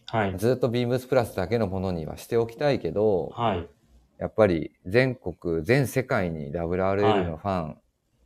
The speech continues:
Speaker 2: ラルフローレンのファンがいるのは僕らも分かってるし、そのね、
Speaker 1: はい。
Speaker 2: 僕らもそのうちの中の一人だから、
Speaker 1: はい。
Speaker 2: きっとアメリカ製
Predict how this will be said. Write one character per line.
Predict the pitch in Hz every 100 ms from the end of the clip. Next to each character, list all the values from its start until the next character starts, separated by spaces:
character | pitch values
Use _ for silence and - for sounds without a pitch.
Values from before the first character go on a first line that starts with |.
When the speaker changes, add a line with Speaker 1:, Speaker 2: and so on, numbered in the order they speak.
| _ _ -
Speaker 2:
ラ | 92
ル | 82
フ |
ロ | 107
ー |
レ | 117
ン |
の | 92
フ | 101
ァ | 104
ン | 95
が | 78 69 64 - _ _ _ -
い | 92
る | 92 107
の | 92
は | 76
僕 | 92 95
ら | 90
も | 78 76
分 | 78
か | 107
っ |
て | - 78
る | 73
し、 | - 76
そ | 76 95
の | 95 95 98
ね、 | 92
Speaker 1:
は |
い。 | 120
Speaker 2:
僕 | 110 113
ら | 98
も | 78
そ | 80 82
の | 87
う | 87
ち | -
の | 95
中 | 98 101
の | 80
一 | 71 -
人 | 101
だ | 95
か | 78 67 82 80 64 - _ _ -
ら、 | 107
Speaker 1:
は | 92
い。 | 85 _
Speaker 2:
き | -
っ | -
と | - 117 104
ア | 98
メ | 107
リ | 107
カ | 113
製 | 110 120 113 113 113 110